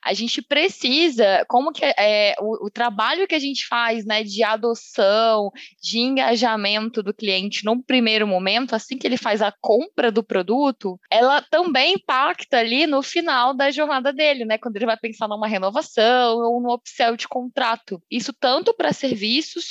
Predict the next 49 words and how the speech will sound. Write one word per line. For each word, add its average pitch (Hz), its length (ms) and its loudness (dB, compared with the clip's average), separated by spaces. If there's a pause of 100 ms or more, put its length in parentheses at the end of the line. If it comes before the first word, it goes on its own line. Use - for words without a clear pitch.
quanto 254 360 0
pra 294 160 0
produto 294 600 0
também. 170 440 -4 (100)
Então, 254 680 2
a, 208 220 0
é, 208 300 2
se 208 120 -6
eu 254 60 0
tivesse 262 300 -4
que 294 80 -4
resumir, 262 580 0
né, 214 240 2
qual 240 220 -2
que - 100 -6
é 277 40 0
a 277 40 0
métrica 311 580 0
principal 285 560 -4
da 254 100 -2
área 254 180 -2
de - 80 -20
C - 80 -4
S? 220 280 0
Retenção. 226 800 -2 (180)
Tem - 120 -8
que - 100 -18
manter 214 300 -2
a 247 60 4
receita 277 380 0
dentro 262 320 -2
de 269 120 -4
casa. 190 520 -2 (180)
Como 311 300 2
que - 140 -4
faz, 269 320 0
como 269 240 0
que 311 100 -2
a 302 40 0
gente 285 280 0
faz 247 340 0
isso, 233 380 0
né? 196 240 0 (400)
Tendo 269 320 4
milestones, 233 1040 2
tendo 208 240 -2
marcos 247 560 0
de 254 140 0
sucesso 240 840 -2